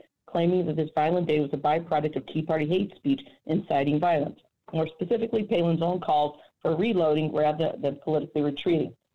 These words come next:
Furthermore, she's chiding the left for callously using this tragedy for a political gain.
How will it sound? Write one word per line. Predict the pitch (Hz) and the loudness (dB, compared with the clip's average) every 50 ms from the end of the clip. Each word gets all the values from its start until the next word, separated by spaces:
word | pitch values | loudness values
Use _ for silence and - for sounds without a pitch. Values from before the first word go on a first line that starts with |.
| _ _ - | _ _ -2
Furthermore, | 226 233 233 214 190 175 175 | 0 2 2 2 2 2 0
she's | 170 175 170 165 170 | -2 -2 -6 -6 -6
chiding | - - 180 190 202 202 208 196 | -4 0 2 2 2 4 2 2
the | 180 | 2
left | 165 160 160 165 | 2 0 0 0
for | 165 175 - | -2 -6 -6
callously | - - 175 175 180 175 170 160 | -2 0 0 0 0 0 0 0
using | 151 147 170 175 175 165 160 147 | 0 2 2 2 4 4 2 2
this | 143 147 | 2 0
tragedy | 143 - 165 170 170 165 151 135 139 135 - | -2 0 2 2 2 2 0 0 -2 0 0
for | 143 | -2
a | 139 | -4
political | 135 135 147 147 143 139 139 139 135 135 - | -2 0 0 0 0 0 -2 -2 -2 -2 -4
gain. | 156 151 139 117 - - | -2 -2 0 -2 -4 -6